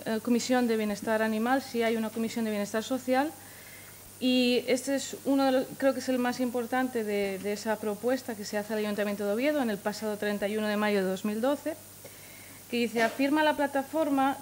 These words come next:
que las habituales, eh, legislaciones de control de la población felina basadas en su elim-, eliminación física, bien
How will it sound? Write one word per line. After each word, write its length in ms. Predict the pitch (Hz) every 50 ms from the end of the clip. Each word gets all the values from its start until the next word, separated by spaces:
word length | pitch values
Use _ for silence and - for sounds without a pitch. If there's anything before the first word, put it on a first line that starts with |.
| - -
que 160 | - 247 240
las 180 | 233 233 226 -
habituales, 680 | 220 226 214 226 233 247 269 302 302 294 - - - -
eh, 300 | - 233 226 214 208 208
legislaciones 640 | 214 220 220 247 233 233 226 214 - 247 262 269 262 226
de 80 | 240
control 380 | - 226 220 208 220 233 247 247
de 100 | 226 208
la 80 | 208
población 420 | 202 208 196 196 196 190 220 226 226
felina 500 | - - 240 240 247 254 240 220 202 185 190 - - - - - - - -
basadas 440 | - 220 214 - 247 247 247 247 -
en 120 | 247 240 226
su 140 | - -
elim-, 280 | 240 233 226 226 226 226 -
eliminación 720 | - 233 226 214 214 208 208 208 202 - 254 277 277 269
física, 560 | - 262 254 254 - 240 226 - 208 196 196
bien 340 | 190 185 226 240 233 208